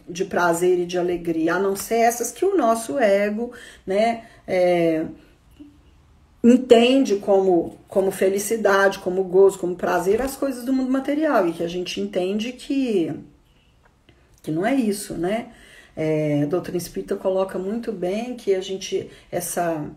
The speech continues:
esse objetivo maior, esse aprendizado, essa perfeição aí que, que estamos fadados, ela exige,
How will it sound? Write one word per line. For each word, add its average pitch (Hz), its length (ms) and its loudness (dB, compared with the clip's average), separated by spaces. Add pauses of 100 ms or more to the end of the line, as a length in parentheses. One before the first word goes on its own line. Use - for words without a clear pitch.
(340)
esse 156 200 -2
objetivo 208 920 2
maior, 185 480 2
esse 202 180 -2
aprendizado, 190 960 -2
essa 180 220 -2
perfeição 196 840 0
aí 202 180 -2
que, 180 320 -6 (260)
que - 80 -8
estamos 180 420 -2
fadados, 190 760 -2
ela 208 240 4
exige, 208 1040 0